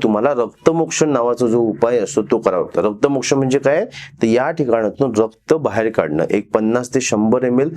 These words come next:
रक्त बाहेर काढणं. पण हा जो उपाय असतो ना, हा hemoglobin चेक केल्याशिवाय चुकूनही करू नये. तुम्हाला जर रक्त बघून चक्कर येत असेल तर तुम्ही सुरुवातीलाच डॉक्टरांना सांगा की मी रक्त बघितलं तर चेक,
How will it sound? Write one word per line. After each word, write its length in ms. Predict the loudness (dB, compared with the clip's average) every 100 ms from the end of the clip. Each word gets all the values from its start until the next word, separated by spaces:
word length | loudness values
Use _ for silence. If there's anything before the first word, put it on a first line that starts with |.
| -12 -10 -2
रक्त 260 | -2 2
बाहेर 220 | 0 2 0
काढणं. 240 | 0 0
पण 140 | -2 -4
हा 280 | -2 0 2
जो 160 | 2
उपाय 300 | 2 2 2
असतो 300 | 2 0 0
ना, 100 | 0
हा 180 | 0 -2 0
hemoglobin 500 | 2 2 2 2 0
चेक 260 | 0 -2 0
केल्याशिवाय 380 | 0 0 0 -2
चुकूनही 420 | -4 -2 0 0
करू 260 | 0 0
नये. 180 | 2 0 -6 -14 -18 -4
तुम्हाला 340 | -2 0 0 2
जर 200 | 0 0
रक्त 240 | -2 -2
बघून 400 | 0 2 0 0
चक्कर 440 | -2 -2 -2 0 0 -4 -12 -20 _ _
येत 160 | 0 2
असेल 260 | 2 2 2
तर 60 |
तुम्ही 260 | 0 0 0
सुरुवातीलाच 840 | -2 -2 2 0 0 0 2 2
डॉक्टरांना 440 | 0 0 0 0
सांगा 260 | 0 0 0
की 140 | 2
मी 140 | 2 2
रक्त 280 | 0 -2 0
बघितलं 460 | 2 2 0 0 0
तर 60 |
चेक, 400 | -2 0 -2 -4